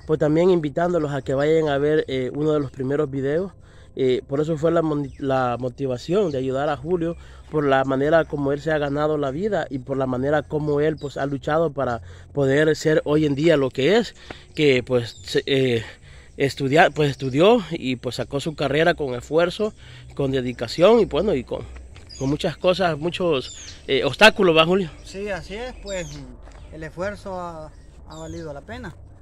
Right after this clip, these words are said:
Speaker 2: Gracias a Dios, pues, estamos ahí siempre haciendo el ánimo.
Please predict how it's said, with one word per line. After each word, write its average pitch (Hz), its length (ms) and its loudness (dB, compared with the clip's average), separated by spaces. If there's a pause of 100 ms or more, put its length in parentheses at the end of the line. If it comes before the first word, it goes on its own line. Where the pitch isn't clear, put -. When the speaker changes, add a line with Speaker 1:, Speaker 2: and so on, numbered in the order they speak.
(340)
Speaker 2:
Gracias 165 380 -14
a 160 100 -12
Dios, 180 240 -12
pues, 180 160 -14
estamos 165 380 -16
ahí 165 160 -14
siempre 156 460 -16 (420)
haciendo 160 340 -12
el 165 80 -10
ánimo. 180 380 -12